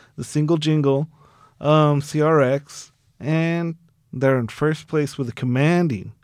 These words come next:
a dominating five hundred and fifty points.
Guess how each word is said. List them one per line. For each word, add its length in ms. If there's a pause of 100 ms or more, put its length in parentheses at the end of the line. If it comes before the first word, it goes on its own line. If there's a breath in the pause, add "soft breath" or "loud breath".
(100)
a 80 (120)
dominating 840 (480 soft breath)
five 300
hundred 280
and 140
fifty 280
points. 720